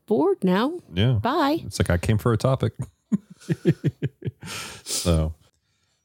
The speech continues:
Speaker 2: all right. So what are some of our plans going forward with Com Talk?
Speaker 1: Some of our plans going forward are we're gonna have another Primitive Rhythm episode.
Speaker 2: Right.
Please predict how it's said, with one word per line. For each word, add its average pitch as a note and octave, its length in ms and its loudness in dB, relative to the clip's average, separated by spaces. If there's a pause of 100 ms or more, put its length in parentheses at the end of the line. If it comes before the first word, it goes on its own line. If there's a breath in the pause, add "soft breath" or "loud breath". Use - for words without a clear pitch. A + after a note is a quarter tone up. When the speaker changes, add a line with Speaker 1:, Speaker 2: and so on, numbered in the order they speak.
(120)
Speaker 2:
all D#3 80 0
right. D3 120 0
So A2 360 2 (220)
what D3 180 2
are G#3 80 2
some D3+ 200 0
of B2+ 60 2
our G2 140 4
plans F2+ 520 2
going D#2+ 240 2
forward A1+ 320 0
with - 80 0
Com - 240 0
Talk? - 240 -2 (460 loud breath)
Speaker 1:
Some B3 220 2
of C4 60 2
our D4 80 2
plans A#3 320 2
going A3 220 2
forward F3+ 560 2
are E3+ 640 2
we're F#3+ 160 2
gonna F#3 140 2
have F#3 640 2 (480 soft breath)
another G3+ 600 2 (380 soft breath)
Primitive G3+ 420 2
Rhythm G3+ 420 2 (560 soft breath)
episode. B3+ 560 2 (100)
Speaker 2:
Right. F2+ 200 2